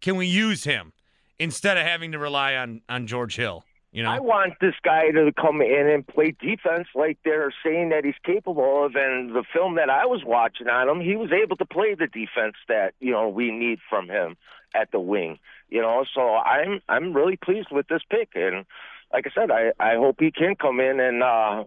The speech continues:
Speaker 2: contribute off the bench and be that guy that can spell, you know, a Matthews or a,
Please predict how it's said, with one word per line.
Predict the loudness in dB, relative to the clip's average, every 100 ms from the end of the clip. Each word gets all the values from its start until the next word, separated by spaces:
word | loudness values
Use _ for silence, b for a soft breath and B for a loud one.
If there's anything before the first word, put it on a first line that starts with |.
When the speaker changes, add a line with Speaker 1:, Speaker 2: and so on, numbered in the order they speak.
| -12 -8
Speaker 2:
contribute | -6 -2 -2 0 0 0 -2
off | 0 0 0
the | -4
bench | 0 0 -2 -2
and | -2 -2 -2
be | 0
that | 0 -2
guy | 0 0 0 0 -4 -6 -4
that | 0 0 -2
can | -4 -4 -6 B B B -20
spell, | -2 2 4
you | 2
know, | 2 2
a | 2
Matthews | 0 0 -2 -4 -4 -2
or | 0 2 2
a, | 2 -2 -8